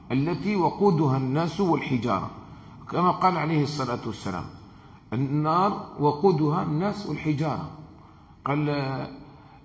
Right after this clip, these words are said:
"إن، إن، وما تعبدون حصب جهنم"، أي حطبها ووقودها،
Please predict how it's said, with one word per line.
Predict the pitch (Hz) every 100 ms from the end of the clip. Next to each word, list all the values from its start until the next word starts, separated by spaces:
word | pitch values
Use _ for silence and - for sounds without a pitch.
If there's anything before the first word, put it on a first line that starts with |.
| - - - - 120 120 - 113 - 117
"إن، | 120 107 117 131 147
إن، | 143 139 - 123 120 139
وما | 143 165
تعبدون | 160 139 147 156 156 202 170
حصب | - 202 202 190 185 185 180
جهنم"، | 180 151 190 196 170 131 101 - - - - -
أي | 131 131
حطبها | 139 135 170 151 151 131 98
ووقودها، | 110 117 120 120 175 160 139 110